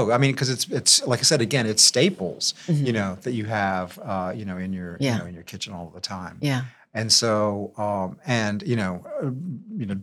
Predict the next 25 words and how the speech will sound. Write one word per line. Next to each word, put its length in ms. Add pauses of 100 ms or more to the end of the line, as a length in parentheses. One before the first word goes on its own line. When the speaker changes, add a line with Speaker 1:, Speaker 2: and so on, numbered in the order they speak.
Speaker 1:
to, 160
to, 460
uh, 340 (600)
uh, 380 (240)
bring 420
that 300
back 540 (340)
is, 180
you 160
know, 140
is 180
another 300
thing 240
that 120
we 240
are, 460
we're 260
doing 340
on 140
a, 280
on 120
a 60
monthly 320
Speaker 2:
Mm-hmm. 80
Speaker 1:
basis, 480